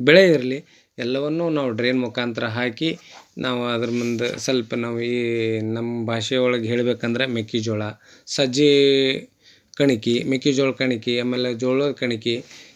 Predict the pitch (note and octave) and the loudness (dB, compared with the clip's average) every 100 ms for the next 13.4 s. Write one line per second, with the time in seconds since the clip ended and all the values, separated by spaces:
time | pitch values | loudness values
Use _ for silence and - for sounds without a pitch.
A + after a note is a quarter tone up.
0 | - B2+ C3+ B2+ D3 D#3 B2+ D3+ C#3+ A#2+ | -6 -2 2 4 4 4 2 4 2 2
1 | B2 C3+ C3 D3 D#3+ D3 B2+ A2+ C3 B2+ | 2 2 4 4 4 2 0 2 2 2
2 | A2 - _ _ - B2+ B2 A#2 A#2+ C3+ | 0 -4 _ _ -8 -4 -2 0 2 0
3 | C#3 D3 C3 A2+ A#2 A#2+ A#2+ A2+ B2 A2 | 0 0 0 -2 -2 -2 -2 -2 -4 -4
4 | D3+ A#2+ A2 A2 A2+ B2+ B2+ A2 G#2+ A2+ | -4 -2 0 0 0 -2 -2 -4 -2 -4
5 | G#2+ A#2 A#2 A2+ A#2+ - C3+ D3 - - | -4 -4 -2 -4 -4 -4 -4 -4 -6 -20
6 | - - - - B2 A2 G#2 F#2+ G#2 - | -20 -20 -18 -8 -4 -4 -4 -6 -8 -12
7 | _ _ _ _ _ - - - - F3+ | _ _ _ _ _ -20 -20 -8 4 8
8 | A3 G#3+ D#3+ A#2+ G#2+ G2+ F#2+ G2 - G#2+ | 8 8 4 0 -4 -10 -10 -14 -12 -10
9 | G2 - C#3 D3+ E3 D#3 D3+ C#3 C3+ C3+ | -10 -10 -4 -4 -2 -2 -2 -2 -2 0
10 | C#3 C3 C3 C#3 C#3 A#2+ B2 E3 - - | 0 -2 -2 -4 -4 -6 -4 -2 -4 -6
11 | A3 G#3 F3 F3 D3+ D3 C#3+ C3+ A#2+ A#2+ | 0 2 2 0 -2 0 0 0 0 0
12 | A2+ C3+ C3+ A#2 A#2 C3 D3 C#3+ C3+ - | 0 0 0 -2 -2 2 2 2 0 -2
13 | B2+ A#2+ - - | -2 -4 -6 -12